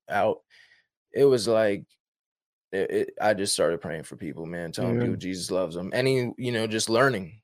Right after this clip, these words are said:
Speaker 1: just learning,
Speaker 2: Yeah.
Speaker 1: how, you know, and, and so it took off from there. And that's basically how, how it happened.
Speaker 2: Mm, dude, I love that, man. That's, I'm sure you were just like,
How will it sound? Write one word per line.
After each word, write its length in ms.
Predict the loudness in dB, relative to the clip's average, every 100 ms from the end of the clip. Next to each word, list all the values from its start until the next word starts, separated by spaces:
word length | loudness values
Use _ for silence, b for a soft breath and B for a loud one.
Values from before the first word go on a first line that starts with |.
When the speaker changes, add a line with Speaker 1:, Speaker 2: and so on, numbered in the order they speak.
| _
Speaker 1:
just 200 | 0 0
learning, 360 | 2 2 4 2
Speaker 2:
Yeah. 160 | 2 -2
Speaker 1:
how, 20 | -6
you 100 | -6
know, 280 | -2 -2 -4
and, 260 | -4 -6
and 160 | -6 -4
so 220 | 4 6
it 140 | 6 4
took 160 | 2
off 180 | 2 2
from 140 | 0 -6
there. 140 | -4
And 100 | -2
that's 200 | -4 -4
basically 420 | 0 0 0 -4
how, 260 | 0 0 -2 -6
how 100 | -6
it 80 | -4
happened. 380 | -4 -4 -6 -12 _ _
Speaker 2:
Mm, 500 | 0 2 2 0 -2 -8 _ _ 0
dude, 440 | 2 4 2 -4 -16 _ _ 6
I 120 | 8
love 260 | 8 8 8
that, 180 | 6
man. 360 | 6 4 2 -2 -6 6
That's, 200 | 6 8
I'm 240 | 8 8
sure 180 | 10 10
you 140 | 10
were 80 | 8
just 180 | 6 6
like, 180 | 4